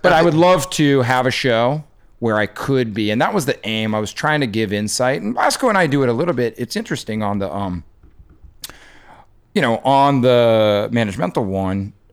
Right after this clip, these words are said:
Speaker 1: uh, Blasco was out for two weeks, so I did, uh, an episode with Emily White. We just launched her podcast, Interning One oh one. Um, and so we covered an article on it.
Speaker 2: Who's Emily White?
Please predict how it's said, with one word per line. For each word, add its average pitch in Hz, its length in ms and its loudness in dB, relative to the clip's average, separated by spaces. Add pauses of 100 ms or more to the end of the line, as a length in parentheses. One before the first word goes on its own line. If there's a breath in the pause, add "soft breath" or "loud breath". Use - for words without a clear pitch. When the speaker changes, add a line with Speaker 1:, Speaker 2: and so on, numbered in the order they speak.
Speaker 1:
uh, 92 380 -2 (340)
Blasco 101 380 -2
was 95 160 -4
out 151 200 0
for 104 140 -10
two 92 220 -6
weeks, 90 340 -8
so 98 180 -2
I 95 100 -2
did, 92 580 -6 (440 soft breath)
uh, 87 280 -2
an 98 100 -2
episode 101 380 -4
with 98 120 -4
Emily 113 280 -2
White. 95 440 -4
We 95 120 -10
just 101 140 -10
launched 87 260 -6
her 90 120 -8
podcast, 90 600 -6
Interning 92 360 -8
One 95 120 -4
oh 98 60 -4
one. 90 400 -8 (380 soft breath)
Um, 90 540 -4
and 92 220 -10
so 104 120 -6
we 92 120 -8
covered 101 300 -4
an 98 80 -6
article 90 420 -6
on 85 100 -6
it. - 40 -4
Speaker 2:
Who's 139 120 -4
Emily 131 240 -2
White? 135 220 -6